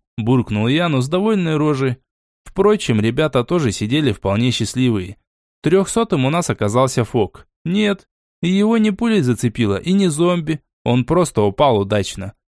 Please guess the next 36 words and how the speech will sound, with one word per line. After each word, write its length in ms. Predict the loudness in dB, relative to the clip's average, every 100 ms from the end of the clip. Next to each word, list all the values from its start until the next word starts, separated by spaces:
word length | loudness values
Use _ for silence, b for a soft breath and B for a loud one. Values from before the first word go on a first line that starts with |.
| _
В 40 | -2
тот 260 | 0 0
момент, 380 | 0 0 0 -2
когда 300 | 0 0 0
по 140 | 2 2
нам 220 | 2 0
открыли 420 | -2 -2 0 2
огонь, 380 | 0 0 -2 -4 _ _ _
он 220 | -2 2
не 100 | 2
просто 380 | 2 0 0 2
упал 320 | 2 4 2
на 120 | 2 0
землю, 360 | 0 0 2
а 100 | 0
решил 320 | 0 0 0
нырнуть. 520 | 2 2 2 0 -2 -10 _ _ _ _ -4
Ну 200 | 0 2
вот, 220 | 2 2
харю 280 | 2 2 2
себе 340 | 0 -2 0
о 60 | 0
камень 420 | -2 -2 -2 -2
и 100 | 0
расквасил. 840 | 0 0 -4 0 2 0 -2 -6 -6 _ _ _ _ _ _ _
"Ну 180 | -2 0
что, 360 | -2 -2 0 0
поехали, 640 | 0 0 0 0 0 0
что 260 | -2 -2 -2
ли?" 160 | -2 -10 _
К 60 | -4
нам 240 | 0 0
повернулся 560 | 0 0 2 0 0 -4
Саня. 460 | 0 -2 -2 -8 -16 _ _
"Или 240 | -2 2 2
что, 500 | 0 0 2 2